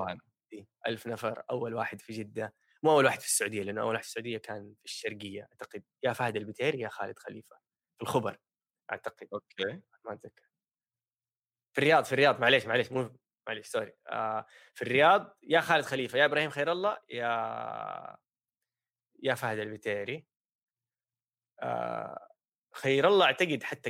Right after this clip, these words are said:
Speaker 2: قبل، خير الله عنده خبرة في المسرح وكذا. خير الله ال-، ال-، أعتقد ال-
Speaker 1: أفتكر هو الوحيد اللي طلع حتى في Arab Got Talent.
Speaker 2: أيوه، أيوه، مخضرم. لا، خير الله من الأصل يعني، حتى مسرح الجامعة وكذا. حقيقي، هذاك فنان
Speaker 1: أوكي.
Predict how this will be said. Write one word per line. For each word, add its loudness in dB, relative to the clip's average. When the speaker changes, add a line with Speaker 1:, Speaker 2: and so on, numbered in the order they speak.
Speaker 2:
قبل، -4
خير -2
الله 0
عنده -4
خبرة -6
في -16
المسرح -12
وكذا. -12
خير 2
الله 6
ال-، -2
ال-، -10
أعتقد -2
ال- 4
Speaker 1:
أفتكر -6
هو -4
الوحيد -6
اللي -4
طلع -6
حتى -14
في -8
Arab -2
Got -12
Talent. -10
Speaker 2:
أيوه، -2
أيوه، -6
مخضرم. 0
لا، 4
خير 4
الله 4
من 0
الأصل 2
يعني، -2
حتى 0
مسرح 0
الجامعة 0
وكذا. -14
حقيقي، 2
هذاك 4
فنان 4
Speaker 1:
أوكي. -4